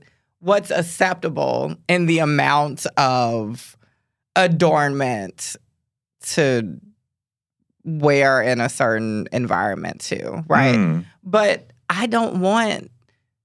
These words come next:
Speaker 1: trans women to have to check off all those boxes to be respected, right? Like, I, ideally, we would live in a world where you wouldn't have to be cis-assumed to have the career that I have or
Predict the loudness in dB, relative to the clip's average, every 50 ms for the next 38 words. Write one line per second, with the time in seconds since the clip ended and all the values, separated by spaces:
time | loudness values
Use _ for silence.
0 | _ -10 -6 0 2 2 4 4 2 0 -2 -2 0 0 0 0 0 0 -2 -2
1 | -2 -2 -2 0 0 0 0 -2 -6 -6 -6 -4 -4 -4 -4 -2 0 0 0 0
2 | 0 -2 -2 -2 -4 -6 -8 -6 -2 -2 -2 -2 -4 -10 -10 -12 -12 -12 -12 -12
3 | -10 -10 -8 -6 -8 -6 -6 -8 -10 -8 -6 -6 -6 -6 -6 -12 -14 -12 -12 -12
4 | -10 -6 -4 -4 -2 -2 -4 -6 -8 -10 -14 _ _ -20 _ _ _ _ _ _
5 | _ _ 0 0 0 0 -2 -2 0 0 0 0 -4 _ _ _ _ -2 0 0
6 | 2 0 -2 -2 -2 0 2 2 2 2 0 0 0 2 2 2 2 2 2 2
7 | 2 2 0 0 0 2 2 0 0 0 -2 -2 -4 -4 -2 -2 -2 -2 -2 -4
8 | -2 -2 -2 -2 -2 -6 -6 -4 -2 -4 -4 -4 -4 -4 -4 -2 -4 -6 -6 -4
9 | -4 -4 -4 -2 -4 -4 -4 -4 -6 -8 _ _ _ _ _ _ _ _ _ _
10 | _ _ _ _ _ -8 0 0 2 2 4 2 2 2 0 -2 -4 -4 -4 -4
11 | -6 -2 -2 0 0 0 0 -2 -2 -4 -4 -6 -6 -8 -8 -10 -10 -12 -10 -10
12 | -8 -8 -8 -10 -14 -16 _ _ _ _ _ _ _ _ _ _ _ _ _ -2
13 | 0 2 2 2 2 2 2 2 2 0 0 -2 -6